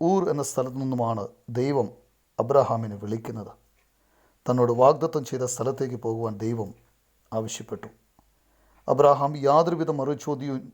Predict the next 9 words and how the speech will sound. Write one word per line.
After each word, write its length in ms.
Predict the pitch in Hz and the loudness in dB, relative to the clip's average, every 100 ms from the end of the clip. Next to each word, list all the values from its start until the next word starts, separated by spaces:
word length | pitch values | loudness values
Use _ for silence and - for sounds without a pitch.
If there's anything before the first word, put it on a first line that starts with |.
| _ 123 | _ -4
ദൈവത്തോട് 520 | 127 135 135 123 117 | -2 -2 -2 -4 -4
ചോദിക്കാതെ 600 | 123 131 120 117 104 95 _ _ _ | -4 -6 -4 -4 -4 -10 _ _ _
ദൈവത്തെ 420 | 117 120 123 120 | -4 -2 -2 -4
അനുസരിച്ചു. 560 | 107 113 131 110 - - _ _ _ _ _ _ _ | -4 -4 -8 -8 -12 -18 _ _ _ _ _ _ _
അബ്രഹാം 440 | 123 135 120 120 | 0 2 2 0
ദൈവത്തിൽ 420 | 110 120 123 117 98 | -2 -4 -4 -6 -10
വിശ്വസിച്ചു. 560 | 104 127 - 113 - - _ _ _ _ _ _ _ - | -12 -12 -14 -16 -18 -20 _ _ _ _ _ _ _ 4
ലോകത്തിൻ്റെ 520 | 151 190 220 220 190 | 6 6 4 2 2
രക്ഷകനും 600 | 151 - 175 156 113 | 2 0 -2 -2 -4